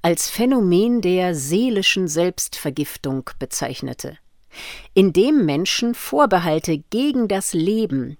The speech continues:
gegen die Lebendigkeit haben, senkt sich die Kränkung durch das Leben selbst als ohnmächtiges Zurückziehen in die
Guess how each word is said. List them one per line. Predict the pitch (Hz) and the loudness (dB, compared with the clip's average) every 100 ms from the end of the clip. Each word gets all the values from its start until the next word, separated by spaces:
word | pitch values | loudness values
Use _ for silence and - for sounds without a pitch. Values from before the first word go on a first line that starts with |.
| - | 2
gegen | 214 233 | 4 4
die | 185 180 | 0 0
Lebendigkeit | 160 147 226 262 - - 151 135 - - | 0 2 2 2 -2 -4 -4 -4 -8 -4
haben, | 135 127 131 127 120 - - _ | 0 0 0 -6 -8 -18 -20 _
senkt | - 185 277 - | -4 0 0 -2
sich | - 180 202 - - | -4 -4 -4 -12 -12
die | 135 | -12
Kränkung | - - - 170 233 240 - 156 - - | -10 -10 -4 -2 -2 -4 -2 -2 -4 -6
durch | - 175 202 - | 0 2 2 -2
das | 156 143 - | -4 -2 -2
Leben | 139 160 175 151 143 | 0 2 2 2 0
selbst | 131 151 156 214 - - - | 0 -2 0 -4 -4 -8 -6
als | - 151 - - | -6 -4 -6 -6
ohnmächtiges | 254 277 185 180 - 175 156 - | -2 0 2 0 -2 -4 -4 -4
Zurückziehen | - 147 180 - - - 175 156 160 156 160 165 _ | -4 -4 -4 -6 -6 -4 -2 -2 0 0 -4 -6 _
in | 151 | -4
die | 135 | -4